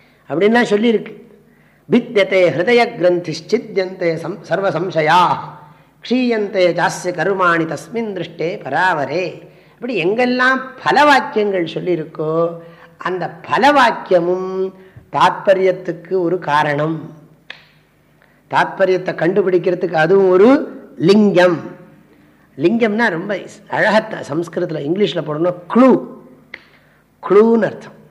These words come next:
இதெல்லாம் க்ளூஸ். இந்த க்ளூவை தமிழ்ல எப்படி சொல்றது எனக்கு தெரியல, பார்ப்போம்.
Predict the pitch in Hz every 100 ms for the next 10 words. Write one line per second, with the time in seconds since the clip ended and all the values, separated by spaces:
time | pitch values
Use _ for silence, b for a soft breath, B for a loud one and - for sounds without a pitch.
0 | _ _ _ 135 160 180 160 - - 208
1 | 240 214 - - - b b b b b
2 | 123 - 202 240 220 160 185 208 170 185
3 | 151 147 165 143 120 135 143 123 - -
4 | - 127 -